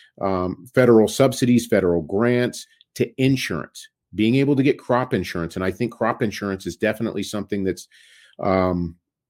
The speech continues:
you know, it's on the table now. And I think you can get crop insurance. And so that's available, but the subsidies and, you know, the government investing in this plant and in the, um,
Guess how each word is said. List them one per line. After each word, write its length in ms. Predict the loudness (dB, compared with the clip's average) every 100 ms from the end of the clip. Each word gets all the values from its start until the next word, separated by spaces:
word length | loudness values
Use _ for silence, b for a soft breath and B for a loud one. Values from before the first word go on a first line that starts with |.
| _ 0
you 100 | 4
know, 140 | 6
it's 120 | 6
on 120 | 4
the 60 | 2
table 360 | 4 2 2 0
now. 220 | -2 -4
And 100 | -4
I 60 |
think 240 | -2 -4 -4
you 80 | -4
can 280 | -2 -2
get 160 | 0 -4
crop 360 | -4 -4 -2 -4
insurance. 640 | -6 -6 -8 -8 -12 -20 b b b b
And 100 | -8
so 100 | -2
that's 260 | 0 2 2
available, 480 | 2 4 2 0 0
but 160 | -2
the 80 | -4
subsidies 600 | -4 -4 -2 -4 -4 -4
and, 200 | -4 -4
you 80 | -4
know, 140 | -2
the 100 | -2
government 560 | -2 -2 -2 0 0 0 -4
investing 880 | -4 -2 -2 -2 -4 -6 -6 -6 b b b _
in 320 | 4 6 6
this 300 | 6 4 2
plant 640 | -12 -6 -2 0 -2 -6 -16 b b _
and 180 | 0 2
in 100 | 4
the, 280 | 6 4 2
um, 480 | -2 0 -2 -6